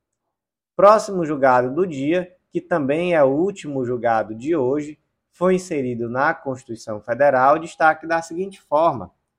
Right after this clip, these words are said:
é inconstitucional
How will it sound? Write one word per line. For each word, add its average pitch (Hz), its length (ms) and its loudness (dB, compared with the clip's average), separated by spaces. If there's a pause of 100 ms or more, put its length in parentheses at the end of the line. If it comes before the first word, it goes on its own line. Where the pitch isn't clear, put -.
(440)
é 196 320 2
inconstitucional 156 1400 0